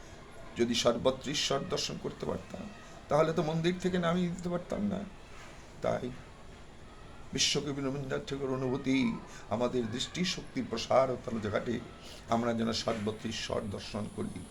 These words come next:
যদি ঈশ্বর দর্শন করতে পারি, তাহলেই মনে হয় আমাদের ভজনের পথ প্রশস্ত হবে, ঈশ্বরের সান্নিধ্যে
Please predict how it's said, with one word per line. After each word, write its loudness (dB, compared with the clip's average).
যদি 2
ঈশ্বর 2
দর্শন -2
করতে -4
পারি, 0
তাহলেই 2
মনে 2
হয় 2
আমাদের -2
ভজনের -2
পথ 4
প্রশস্ত -6
হবে, 2
ঈশ্বরের 4
সান্নিধ্যে 0